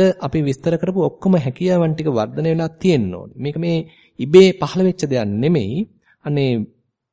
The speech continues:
මෑණියන් වහන්සේලා, ඒ භික්ෂුණීන් වහන්සේලා මේ උත්සාහයෙන් මේ භාවනාවක් වඩලා හිතේ මේ කොට-, කොටසක් දියුණු කරගෙන,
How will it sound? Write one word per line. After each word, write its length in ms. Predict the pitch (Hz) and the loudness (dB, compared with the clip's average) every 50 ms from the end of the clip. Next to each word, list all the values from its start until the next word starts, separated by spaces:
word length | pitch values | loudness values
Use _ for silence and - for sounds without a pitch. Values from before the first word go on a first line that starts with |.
| _ _ _ | _ _ _
මෑණියන් 400 | - 113 107 107 110 120 123 123 | -6 -4 -2 0 0 0 0 0
වහන්සේලා, 480 | 123 127 135 151 151 151 175 165 151 143 | -2 -2 -2 -2 -4 -4 -4 -4 -2 0
ඒ 120 | 135 123 113 | 0 -2 -2
භික්ෂුණීන් 420 | 101 95 95 - - 156 147 131 113 | -4 -6 -8 -6 -4 -2 -2 -2 -2
වහන්සේලා 640 | 98 107 156 185 196 190 180 127 98 87 85 107 175 - - _ _ _ _ _ _ | -2 0 0 0 0 0 -2 -4 -4 -6 -8 -10 -10 -12 -14 _ _ _ _ _ _
මේ 160 | _ - 170 | _ -4 -2
උත්සාහයෙන් 720 | 127 98 98 - - - 156 151 147 143 151 196 214 202 | -2 -2 -4 -8 -8 -6 -6 -4 -4 -2 0 0 2 2
මේ 180 | 180 147 139 127 | 2 0 0 -2
භාවනාවක් 640 | 113 101 101 117 120 127 127 123 120 107 98 90 - | -2 -4 -4 -4 -4 -2 -2 -2 -2 -4 -4 -6 -8
වඩලා 340 | - 95 92 123 160 196 180 | -10 -8 -6 -4 -2 -2 -2
හිතේ 300 | 147 135 - - 139 131 | -2 -2 -2 -2 -2 0
මේ 200 | 117 113 120 117 107 95 | 0 0 -2 -2 -2 -4
කොට-, 420 | - - - 98 - 131 - - _ | -6 -10 -10 -10 -8 -10 -12 -14 _
කොටසක් 460 | _ - 120 110 135 151 - 226 220 - _ | _ -10 -8 -8 -8 -6 -6 -6 -6 -8 _
දියුණු 300 | - 117 127 147 190 202 | -8 -4 0 2 2 2
කරගෙන, 420 | 190 - - 196 175 127 123 98 | 0 0 0 0 0 0 -2 -6